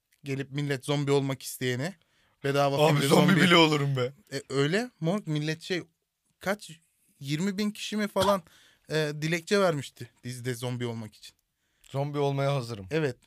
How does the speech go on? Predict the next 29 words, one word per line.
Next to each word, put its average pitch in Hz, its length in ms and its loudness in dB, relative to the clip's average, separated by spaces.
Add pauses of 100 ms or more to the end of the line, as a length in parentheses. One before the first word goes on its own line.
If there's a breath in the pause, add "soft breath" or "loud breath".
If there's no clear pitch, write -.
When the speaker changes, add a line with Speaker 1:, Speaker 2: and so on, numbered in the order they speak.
Speaker 1:
Zombi 156 360 0
olacak, 139 300 -4
kellesi 175 380 -4
uçurulacak, 160 500 -6
ölecek 160 340 0
falan. 135 320 -2 (1300)
Böyle. 147 300 4
Speaker 2:
Hı. 117 60 -16 (840)
Speaker 1:
Ve 135 240 -8
ondan 170 380 0
sonra 208 360 -6
hatta 202 340 -2
ana 185 200 -4
karakterleri 180 800 -4
bile 165 160 -6
seyirciden 151 640 -6
seçmeye 139 460 -8
başladılar 113 640 -8
diye 117 120 -6
okudum. 110 340 -10 (640)
Tabii 120 260 -8
ben 123 260 -4
çoktan 117 420 -8
bıraktım 107 400 -10 (640)
o 110 80 -14
zamana 110 300 -16
kadar 151 320 -14
da. 185 140 -16 (180)
Speaker 2:
Cıvımışlar. 101 680 -14